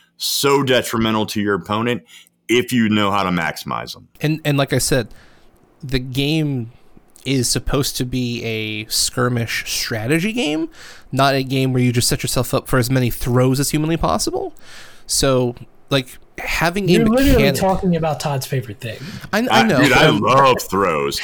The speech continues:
Speaker 2: <laughs> But, but the, the point I'm trying to make is, like, the game as a whole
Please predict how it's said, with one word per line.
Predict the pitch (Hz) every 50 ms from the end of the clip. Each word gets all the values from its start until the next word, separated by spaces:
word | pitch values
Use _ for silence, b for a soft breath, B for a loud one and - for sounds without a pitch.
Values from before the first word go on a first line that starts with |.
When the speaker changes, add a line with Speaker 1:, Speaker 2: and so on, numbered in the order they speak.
| 359 -
Speaker 2:
<laughs> | - - 135
But, | 147 151 262 175 143
but | 143 160 - - -
the, | - 151 147 143 - -
the | 135 147
point | 139 - 180 180 185 175 175
I'm | 147
trying | 131 - 165 151 147
to | 135
make | 127 127 131 135 123 - 127
is, | 120 113 -
like, | 120 113 110 - - - - - - - - -
the | 131 123 113 123
game | 127 127 120 123 131 160 160 151 143 131 127 120 117 123 b b b b b b b b -
as | - 127 131 123
a | 123 117
whole | 113 - - - - 127 117 - - -